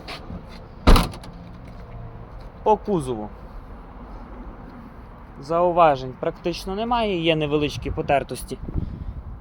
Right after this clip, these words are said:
по лівому порогу, точніше його накладці. Решта все в хорошому стані.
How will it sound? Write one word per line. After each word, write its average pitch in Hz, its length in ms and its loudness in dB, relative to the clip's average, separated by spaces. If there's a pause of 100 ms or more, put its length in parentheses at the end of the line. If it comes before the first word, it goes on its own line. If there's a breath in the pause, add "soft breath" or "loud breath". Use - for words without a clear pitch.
(280)
по 170 160 2
лівому 156 400 2 (360)
порогу, 208 340 4
точніше 185 400 -6
його 170 200 2
накладці. 165 560 0 (2750 loud breath)
Решта 175 280 -4
все - 160 -8
в 147 60 -8
хорошому 120 440 -6
стані. 98 320 -10